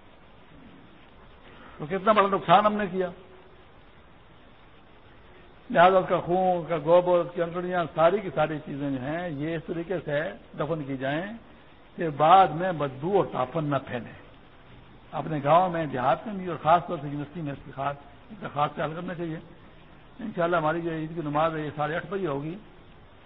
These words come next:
اسی بڑے گراؤنڈ میں اگر بارش ہو گئی تو پھر چار مسجدیں مقرر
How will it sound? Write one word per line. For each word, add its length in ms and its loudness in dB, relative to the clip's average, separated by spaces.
اسی 240 -12
بڑے 200 -2
گراؤنڈ 280 -4
میں 80 -4
اگر 140 -2
بارش 340 4
ہو 160 0
گئی 120 -2
تو 120 -6
پھر 320 -6
چار 200 6
مسجدیں 560 -6
مقرر 320 -4